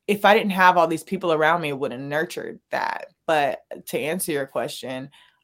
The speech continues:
uh, I always knew I wanted to be in women's sports in particular because, frankly, my friends played women's sports. I don't,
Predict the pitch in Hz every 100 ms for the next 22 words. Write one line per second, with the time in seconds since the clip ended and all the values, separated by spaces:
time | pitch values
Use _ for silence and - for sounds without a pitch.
0 | - 143 - 160 170 170 170 160 160 156
1 | 151 139 135 143 139 143 151 156 156 -
2 | 147 151 151 156 - 156 - 180 180 180
3 | 175 165 - _ _ _ - 180 185 180
4 | 165 175 185 214 208 190 190 160 156 175
5 | - 220 180 - - - _ _ _ -
6 | 156 170 165